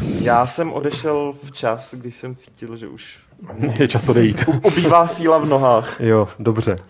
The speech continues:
Speaker 1: A v jazyku, samozřejmě.
Speaker 2: Tak, teď doufám, že ale jsme plní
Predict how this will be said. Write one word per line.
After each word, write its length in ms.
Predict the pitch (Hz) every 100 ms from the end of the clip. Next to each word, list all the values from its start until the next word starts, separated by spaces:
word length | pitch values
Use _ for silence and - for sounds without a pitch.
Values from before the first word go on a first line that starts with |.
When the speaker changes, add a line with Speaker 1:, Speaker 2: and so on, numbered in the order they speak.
| -
Speaker 1:
A 40 | 127
v 60 |
jazyku, 460 | 123 113 113 101 95 -
samozřejmě. 420 | 104 98 95 92 -
Speaker 2:
Tak, 240 | - 107 -
teď 120 | 120
doufám, 300 | 151 165 147
že 100 | 139
ale 180 | 139 131
jsme 180 | 151 135
plní 420 | 131 127 131